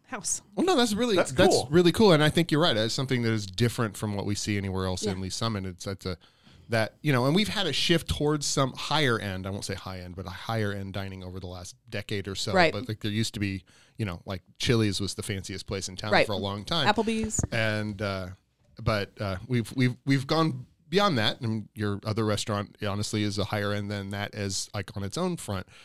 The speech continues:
Speaker 2: So that's a really cool, I think that's a really cool and interesting, uh, vibe that you're,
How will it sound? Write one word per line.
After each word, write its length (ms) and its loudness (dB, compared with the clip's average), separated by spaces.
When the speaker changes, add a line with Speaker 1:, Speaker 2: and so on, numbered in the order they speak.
Speaker 2:
So 160 4
that's 200 4
a 60 8
really 240 8
cool, 380 4
I 80 2
think 160 -2
that's 140 -4
a 60 2
really 240 0
cool 220 -4
and 80 -4
interesting, 720 -6
uh, 160 -10
vibe 520 -8
that 200 -8
you're, 140 -10